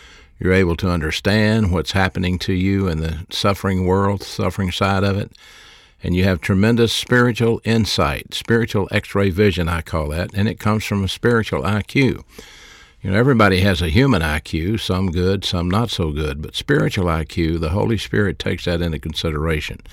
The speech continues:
And you may be normal on the I Q scale, but if you learn the Word of God, you can be a genius on the spiritual I Q scale and have that great discernment from wisdom where you have insight and understanding.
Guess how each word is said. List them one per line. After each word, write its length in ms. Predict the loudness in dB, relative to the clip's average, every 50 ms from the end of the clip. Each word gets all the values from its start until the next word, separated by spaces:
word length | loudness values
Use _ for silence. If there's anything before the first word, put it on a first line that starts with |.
| -20 -20 -20 -20 -20 -20 -20 -20 -20 -20 -20 -20 -18 -14 -8
And 220 | -6 -2 0 2
you 80 | 2 4
may 240 | 4 6 6 6 6
be 220 | 6 4 4 6
normal 380 | 4 4 4 4 4 4 4 4
on 120 | 4 4
the 160 | 4 4 4
I 160 | 4 4 4 2
Q 260 | 2 2 2 2 2
scale, 440 | 0 2 2 2 4 4 2 2 0
but 160 | 0 0 -2
if 140 | -2 -2 -2
you 200 | -2 0 0 0
learn 320 | 0 2 2 2 2 2
the 80 | 0 0
Word 220 | 0 0 0 0
of 120 | 0 0 0
God, 320 | 0 2 2 2 2 0
you 120 | 0 -2 -4
can 140 | -4 -4
be 120 | -2 -2 -2
a 60 | -2
genius 680 | -2 0 2 2 4 4 2 0 -2 -4 -8 -12 -14 -16 -20 _ -14 -10
on 140 | -8 -8 -8
the 80 | -8
spiritual 600 | -8 -6 -2 0 0 2 0 0 -2 -4 -8 -8 -6 -8
I 160 | -8 -8 -8
Q 320 | -10 -12 -10 -8 -8 -6
scale 460 | -6 -6 -4 -4 -4 -6 -8 -12 -16 _ -20 -20 -20 -20 -20 -20 -20 -20 -20 -20 _ -8 -6
and 120 | -4 0
have 300 | 2 2 4 4 2 2
that 180 | 0 -2 -4 -4
great 360 | -2 0 2 2 2 2 2
discernment 640 | 0 0 0 2 4 4 4 6 4 4 2 -2 -4
from 240 | -6 -6 -4 -4 -2
wisdom 460 | 0 0 0 -2 -2 -6 -8 -8 -6
where 140 | -4 -4 -4
you 180 | -2 -2 -4
have 260 | -4 -4 -6 -6 -8 -8
insight 680 | -4 -2 -2 -2 -2 -2 -2 -2 -2 -2 -4 -6 -10 -18 _ _ -20 -20 -20 -20 -20 -20 -18 -10 -6
and 240 | -4 -4 -4 -4 -2
understanding. 880 | -2 -2 -2 -2 -2 -4 -4 -2 0 0 2 2 0 -2 -6 -12 -14